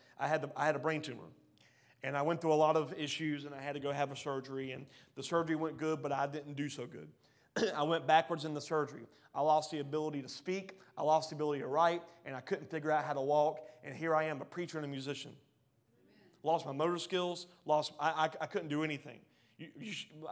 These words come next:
from what I remember, I only remember, like, two days, but apparently I was in there for, like, two weeks. My mom, I, I can't imagine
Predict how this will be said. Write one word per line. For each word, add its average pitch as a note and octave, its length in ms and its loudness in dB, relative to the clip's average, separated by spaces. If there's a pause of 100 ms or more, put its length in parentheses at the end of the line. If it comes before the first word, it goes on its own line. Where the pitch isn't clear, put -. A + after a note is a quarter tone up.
(120)
from E3+ 160 0
what E3+ 160 4
I E3+ 60 10
remember, D#3 580 2 (240)
I E3 80 8
only G#3+ 140 8
remember, F#3 220 4
like, C#3+ 200 2
two F3 180 -6
days, D#3 260 0
but C#3+ 100 -4
apparently D3 400 -4
I C#3 80 -4
was C3+ 140 -8
in D3 80 -6
there C#3+ 100 -4
for, C#3 100 -12
like, B2+ 140 -8
two C#3+ 160 -4
weeks. C#3+ 360 -6 (260)
My C#3+ 80 0
mom, D#3 520 6
I, C#3 180 0
I - 40 -2
can't D#3+ 220 -2
imagine C#3 580 -4